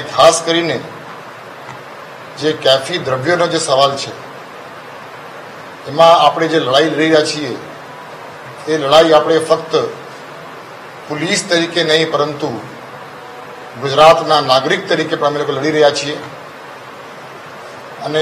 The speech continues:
એ લડાઈ ખૂબ આપણા માટે ખૂબ મહત્વપૂર્ણ છે. ગઈકાલે એન્ટી ટેરરિસ્ટ સ્ક્વોડને જે સફળતા મળી,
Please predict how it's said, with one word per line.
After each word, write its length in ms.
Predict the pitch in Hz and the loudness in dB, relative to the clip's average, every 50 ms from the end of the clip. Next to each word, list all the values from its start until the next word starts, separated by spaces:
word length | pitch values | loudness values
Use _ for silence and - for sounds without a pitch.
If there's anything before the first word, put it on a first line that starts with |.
| 151 151 165 | 2 4 4
એ 20 | 180 | 4
લડાઈ 500 | 165 143 135 139 160 170 165 139 123 117 - - - - - - - - - - - - - - | 4 4 4 6 6 6 6 4 2 -2 -8 -10 -12 -14 -14 -16 -16 -16 -16 -16 -16 -16 -16 -10
ખૂબ 180 | - 170 196 185 160 | -6 -4 -4 -4 -2
આપણા 340 | - - 151 - 160 165 160 | 0 0 0 2 4 4 4
માટે 220 | 156 151 160 160 - | 4 4 2 0 -2
ખૂબ 140 | 165 156 131 120 | -2 -4 -4 -6
મહત્વપૂર્ણ 500 | 120 131 123 - - 120 127 117 110 - - | -8 -6 -4 -4 -6 -4 -6 -10 -10 -10 -10
છે. 100 | - - - - - - - - - - - - - - - - - - - - - - - - - - - - - - - - - - - - - - - - - - - - - - - - - - - - - - - - - - - - - - - 131 | -12 -12 -14 -16 -16 -16 -16 -16 -16 -16 -16 -16 -16 -16 -18 -18 -18 -18 -18 -18 -16 -16 -16 -16 -16 -16 -16 -16 -16 -16 -16 -16 -16 -16 -16 -18 -16 -18 -18 -16 -16 -16 -16 -16 -18 -18 -18 -18 -18 -18 -18 -18 -18 -18 -18 -18 -18 -18 -18 -18 -16 -16 -6 0
ગઈકાલે 500 | 131 151 165 170 160 175 175 170 180 180 180 180 175 - - - - - - - - - - - - - - - - 139 | 4 4 4 6 8 8 8 10 10 8 6 4 2 -2 -6 -10 -12 -14 -14 -16 -16 -16 -16 -16 -16 -16 -12 -6 -2 -2
એન્ટી 280 | 147 151 143 151 185 180 | -2 -2 -2 -4 -4 -2
ટેરરિસ્ટ 420 | 180 175 170 160 160 156 - 160 151 | 0 0 0 0 0 -2 -4 -6 -6
સ્ક્વોડને 460 | - - - 147 151 156 151 156 160 | -4 2 6 6 6 6 6 4 0
જે 100 | 156 156 | -2 -2
સફળતા 480 | 151 - 147 - - 139 - - 160 151 143 | -2 -4 -4 -4 -4 -2 2 4 4 4 4
મળી, 260 | 131 139 156 147 139 | 4 0 0 0 -4